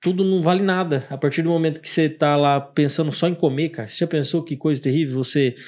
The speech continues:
você, um país inteiro se preocupando somente em comer, você entendeu? Olha que coisa terrível, cara. Você,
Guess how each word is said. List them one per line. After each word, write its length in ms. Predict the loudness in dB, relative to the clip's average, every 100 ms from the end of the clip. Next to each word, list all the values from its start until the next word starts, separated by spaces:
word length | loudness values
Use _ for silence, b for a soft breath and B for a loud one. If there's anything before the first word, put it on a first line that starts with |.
| B B B -6
você, 840 | -4 -2 0 0 2 2 0 -2 -4
um 120 | -2
país 420 | 2 4 4 4
inteiro 600 | 2 2 2 4 2 0 -6 _ _ _
se 180 | -6 0
preocupando 800 | 2 0 -2 0 2 2 0 -2
somente 640 | -2 2 2 4 2 0
em 60 | -2
comer, 480 | 0 0 0 -2 -8
você 120 | -8
entendeu? 380 | -4 -2 -2 -4 -14 _ _ _ -20 -20 _
Olha 160 | -2 0
que 120 | 0
coisa 260 | 2 2 4
terrível, 420 | 2 2 0 -2
cara. 340 | -4 -6 -8 -14
Você, 380 | -10 -6 -4 -4